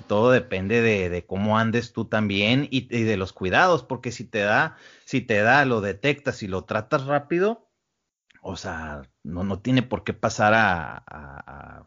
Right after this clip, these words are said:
o sea, a pedos gachos, pues, o sea, el, el problema es de que la gente que llega al seguro es porque ya tiene con el virus dos semanas, lo estuvo ignorando, ignorando, ignorando, a lo mejor ni se hizo prueba y ya de repente le falta el aire,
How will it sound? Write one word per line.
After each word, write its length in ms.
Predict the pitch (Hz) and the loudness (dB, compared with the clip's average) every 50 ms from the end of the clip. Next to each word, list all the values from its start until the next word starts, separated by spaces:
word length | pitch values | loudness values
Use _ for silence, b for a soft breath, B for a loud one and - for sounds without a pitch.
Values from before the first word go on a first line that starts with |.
| _ _ | _ _
o 200 | - - - - | -20 -20 -20 -18
sea, 320 | - - - 147 143 135 - - _ _ _ _ _ _ _ _ _ _ | -16 -16 -16 -14 -16 -18 -20 -20 _ _ _ _ _ _ _ _ _ _
a 100 | - - - | -20 -10 -4
pedos 280 | - 92 104 113 92 | 0 2 2 2 2
gachos, 420 | 87 92 123 160 - - 127 98 - | 4 4 4 4 4 0 -4 -4 -4
pues, 240 | - - 95 90 - | -8 -10 -10 -8 -8
o 80 | 101 95 | -10 -6
sea, 160 | - 135 131 | 0 2 2
el, 140 | 127 107 B B B B B B - | 2 2 B B B B B B -2
el 100 | 139 127 | -2 0
problema 540 | - 127 123 120 120 127 143 156 156 160 | 2 2 2 4 4 4 4 4 4 4
es 100 | 160 151 | 4 2
de 100 | 135 - | 0 -2
que 120 | - - 139 | -2 -2 -2
la 100 | 120 107 | -2 -2
gente 300 | - 131 139 131 175 - | -2 -4 -2 -2 -4 -4
que 120 | - 135 | -2 -2
llega 200 | 107 123 135 151 | 0 2 2 2
al 80 | 170 160 | 0 -2
seguro 560 | - 135 113 110 123 156 165 190 202 190 B B B B B B | -4 -4 -4 -2 0 2 2 2 2 0 B B B B B B
es 140 | - 127 131 | -8 -8 -4
porque 260 | - 165 147 - 131 | -2 -4 -2 0 0
ya 200 | 113 120 123 113 | 2 2 0 0
tiene 220 | - 147 151 156 156 | -2 -2 -2 -2 -2
con 160 | - 139 127 | -2 -2 0
el 120 | 110 104 | 0 2
virus 280 | 110 123 131 151 147 135 | 2 4 4 4 2 2
dos 140 | 151 147 - | -2 -2 -2
semanas, 460 | 170 147 139 143 156 165 175 165 151 | -2 0 0 0 2 2 0 0 0
lo 80 | 131 | -2
estuvo 240 | 113 - - 135 147 | -4 -2 -2 0 0
ignorando, 560 | 156 135 135 113 107 113 131 147 156 147 156 | 2 2 2 2 4 4 4 2 2 0 0
ignorando, 480 | 156 139 123 104 107 120 127 139 147 151 | 0 0 0 0 0 0 0 0 0 0
ignorando, 840 | 139 123 110 101 107 120 139 151 156 156 156 160 160 151 139 113 - 87 87 | 0 0 2 2 2 2 2 2 2 2 2 2 2 2 0 -4 -6 -8 -6
a 180 | 92 92 101 | -4 -4 -4
lo 120 | 101 95 98 | -4 -6 -8
mejor 260 | 95 90 - 123 127 | -8 -4 -2 0 0
ni 100 | 147 139 | 0 0
se 120 | - 135 | 0 0
hizo 200 | 123 139 151 143 | 0 0 -2 0
prueba 360 | - 123 135 151 151 160 156 139 | 0 0 2 2 2 2 0 0
y 60 | 117 | 0
ya 160 | 104 101 110 | 0 0 0
de 80 | 123 131 | 2 2
repente 540 | 131 131 110 87 - 113 113 117 107 143 | 0 0 -2 -2 -2 -2 -2 0 0 2
le 120 | 135 120 95 | 2 2 4
falta 300 | 101 110 110 104 - 131 | 4 2 2 2 0 0
el 100 | 127 123 | 2 4
aire, 380 | 120 120 127 127 151 170 B | 4 2 2 2 0 -4 B